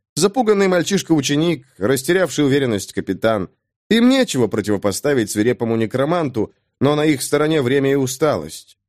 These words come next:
Воздушные кораблики с маленьким экипажем хоть и имеют запас хода своих старших собратьев, но вот только предназначены они для скоростных полётов на короткие расстояния. Никак не больше суток лёта,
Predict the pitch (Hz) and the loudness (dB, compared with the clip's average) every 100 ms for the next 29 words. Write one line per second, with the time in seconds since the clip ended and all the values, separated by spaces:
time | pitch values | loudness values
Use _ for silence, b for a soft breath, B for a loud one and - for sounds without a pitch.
0 | _ _ _ - 139 135 262 226 220 208 | _ _ _ 0 2 2 2 4 2 2
1 | 208 220 196 180 165 180 190 180 175 165 | 0 2 0 0 0 2 2 2 0 0
2 | 160 135 214 202 185 - 185 165 165 175 | 0 0 0 2 -2 2 2 2 2 2
3 | 226 214 160 175 185 165 - 165 156 151 | 4 2 0 0 0 0 0 0 0 0
4 | 156 - - 151 131 131 123 131 123 127 | 0 -2 -2 -2 0 -2 0 0 2 0
5 | 113 101 - _ _ - 175 190 - 190 | 0 -4 -6 _ _ -2 2 2 0 0
6 | 170 165 156 151 156 151 196 - 170 160 | 0 0 0 2 0 0 -2 0 0 0
7 | 156 160 139 151 - 156 147 165 156 151 | 0 0 0 -2 0 -2 0 -2 -2 0
8 | 156 156 135 147 135 151 147 - 135 127 | 0 0 -2 -4 -2 0 0 0 -2 -2
9 | 131 139 147 120 85 76 _ _ _ - | -2 -2 0 -2 -6 -12 _ _ _ 0
10 | 196 190 208 180 175 180 147 147 - 160 | 0 2 0 0 2 0 0 -2 -2 -2
11 | 110 135 156 - 85 | 0 2 2 0 -4